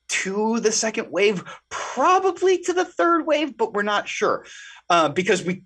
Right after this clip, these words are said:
we couldn't track any of those genetic changes. We're, it's, it's a lot of guesswork going on and trying to, like, pattern match what we see now versus what we saw then. Um, and,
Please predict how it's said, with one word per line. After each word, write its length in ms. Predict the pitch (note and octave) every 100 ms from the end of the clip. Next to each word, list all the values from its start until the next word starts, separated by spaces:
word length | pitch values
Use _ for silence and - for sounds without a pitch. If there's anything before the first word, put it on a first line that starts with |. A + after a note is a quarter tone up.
| -
we 120 | F3
couldn't 340 | - G3 D#3
track 360 | D3 - F#3 E3+
any 180 | D#3 C#3
of 40 |
those 200 | C3+ B2+
genetic 380 | - A#2+ A2 G2+
changes. 440 | - C#3+ A2+ F#2+
We're, 160 | B2 C3 C3
it's, 240 | C#3 -
it's 180 | D#3 D3+
a 60 | D3
lot 260 | E3 F3
of 140 | F3 C#3
guesswork 480 | C#3+ - B2+ A#2
going 260 | - A#2 A2
on 340 | G#2+ G2+ F#2+ F#2+ - - -
and 100 | B2
trying 260 | E3 C#3+ C3+
to, 140 | - B2
like, 200 | A#2 -
pattern 520 | - C#3+ C3+ C3 B2+
match 340 | G#2+ G#2 -
what 140 | B2 -
we 80 |
see 260 | A#2 B2 A2+
now 300 | G#2 F#2+ F#2
versus 340 | F2 - G2+
what 140 | G2 -
we 80 | G2
saw 320 | - F2+ F#2
then. 340 | G2 F2 D#2+ - - - -
Um, 420 | B2+ G#2 E2 D2+ _ _ _ _ _ _ _ _ - F#3+ B2+ - _
and, 360 | D#3 D#3+ D3+